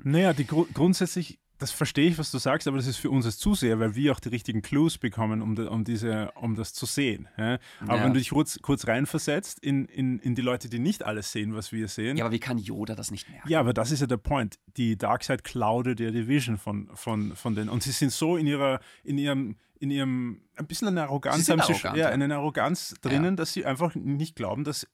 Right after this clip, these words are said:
Speaker 1: unter ihren, unter ihren Augen irgendwas
Speaker 2: Ja.
Speaker 1: durchschlüpfen kann. Und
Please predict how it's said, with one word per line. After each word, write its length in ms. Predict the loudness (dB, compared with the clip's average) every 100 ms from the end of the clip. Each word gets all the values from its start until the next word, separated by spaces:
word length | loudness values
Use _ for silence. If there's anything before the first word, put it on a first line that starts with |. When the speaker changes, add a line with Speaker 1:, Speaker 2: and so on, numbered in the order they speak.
| _
Speaker 1:
unter 300 | -4 -4 -2
ihren, 340 | 0 2 0 -2
unter 240 | -4 -2 -2
ihren 120 | -2
Augen 240 | -2 -4
irgendwas 300 | -4 -4 -4
Speaker 2:
Ja. 60 | -2
Speaker 1:
durchschlüpfen 500 | -4 -2 -6 -6 -6
kann. 180 | -6 -6 -10 -14 -2
Und 300 | 2 2